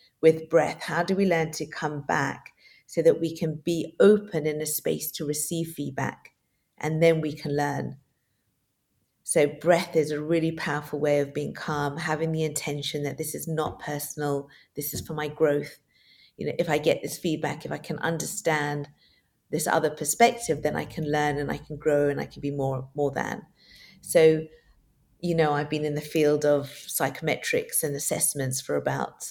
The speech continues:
um, thirty-five years now, and it gives me permission and it provides a safety, um, for a setup for someone to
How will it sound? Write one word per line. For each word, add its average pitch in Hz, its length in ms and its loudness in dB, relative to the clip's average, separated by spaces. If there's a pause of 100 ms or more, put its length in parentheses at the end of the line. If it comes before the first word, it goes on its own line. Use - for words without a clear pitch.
(140)
um, 147 320 -6
thirty-five 143 480 -2
years 165 320 8
now, - 340 -2 (540)
and 160 160 0
it 165 220 -2 (100)
gives 220 260 0
me 180 160 0
permission 160 840 0 (540)
and 180 280 4
it 185 120 -6
provides 156 520 -2
a - 60 -8
safety, 147 920 0 (680)
um, 151 380 -4 (400)
for 170 160 6
a 160 80 6
setup 180 680 0
for 165 80 -2
someone 151 560 0
to 151 500 -2